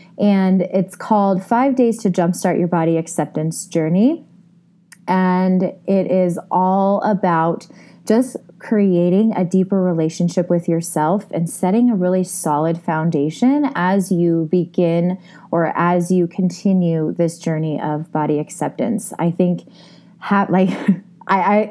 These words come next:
it's impossible to have full acceptance of yourself in five days. Um, I just feel that there's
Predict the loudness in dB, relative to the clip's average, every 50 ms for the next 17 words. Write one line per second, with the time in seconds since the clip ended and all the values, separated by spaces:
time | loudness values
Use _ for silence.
0 | -2 -2 0 2 2 0 0 0 -2 -2 -2 -2 -2 0 0 0 0 0 0 -2
1 | 0 0 0 0 0 -2 -4 -6 -8 -18 -20 -20 -20 -20 _ _ -18 -2 0 2
2 | 2 2 2 0 0 -2 -4 -2 0 0 0 2 2 2 2 2 0 0 0 0
3 | 0 0 0 -2 -2 -4 -4 -4 -4 -2 -2 0 0 0 0 -2 -2 -2 -2 0
4 | 2 2 2 2 2 0 -2 -6 -8 -4 -2 -2 0 0 0 -2 -2 -2 -4 -4
5 | -4 -4 -2 0 0 0 -2 -4 -6 -4 -4 -2 -2 0 -2 -2 -4 -6 -10